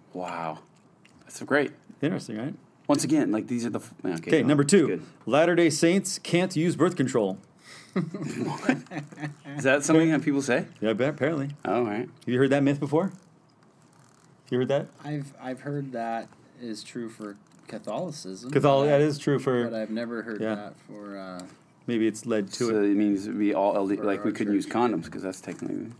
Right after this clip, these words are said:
Speaker 1: birth control in a sense.
Speaker 2: We, we can use 'em.
Speaker 1: Yeah, I know,
Speaker 2: Yeah.
Speaker 1: but I'm saying if they, if someone really said that, that'd be crazy.
Speaker 2: Yeah. Okay,
Speaker 1: All right,
Speaker 2: number
Speaker 1: go on.
Speaker 2: three, uh, myth. Latter-day Saint women don't lead the church.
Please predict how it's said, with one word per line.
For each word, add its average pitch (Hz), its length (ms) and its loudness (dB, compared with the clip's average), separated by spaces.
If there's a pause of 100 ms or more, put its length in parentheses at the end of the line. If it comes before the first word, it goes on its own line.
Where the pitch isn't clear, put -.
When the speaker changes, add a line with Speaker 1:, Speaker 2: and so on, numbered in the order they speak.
Speaker 1:
birth - 180 -14
control 95 320 -8
in 98 120 -6
a - 40 -12
sense. 120 280 -4
Speaker 2:
We, 127 100 2
we 139 180 0
can 160 140 -2
use 175 140 0
'em. 180 160 -6 (220)
Speaker 1:
Yeah, 113 140 -2 (100)
I 107 80 -2
know, 123 140 4
Speaker 2:
Yeah. 113 80 4
Speaker 1:
but 110 120 2
I'm 110 80 0
saying 110 240 2
if 101 140 -2
they, 120 80 0
if 110 80 -4
someone 104 300 0
really 98 180 0
said 101 220 -6
that, 87 140 -6
that'd - 80 -18
be 98 60 -12
crazy. 101 340 -10
Speaker 2:
Yeah. 123 80 0
Okay, 104 40 -4
Speaker 1:
All - 40 -12 (300)
right, 143 80 4
Speaker 2:
number 147 160 4
Speaker 1:
go - 40 0
on. 156 40 -2
Speaker 2:
three, 143 320 2 (160)
uh, 127 240 2
myth. 143 440 0 (360)
Latter-day 165 320 4
Saint 175 240 2
women 156 380 4
don't 160 240 4
lead 165 180 4
the 135 80 2
church. 139 440 0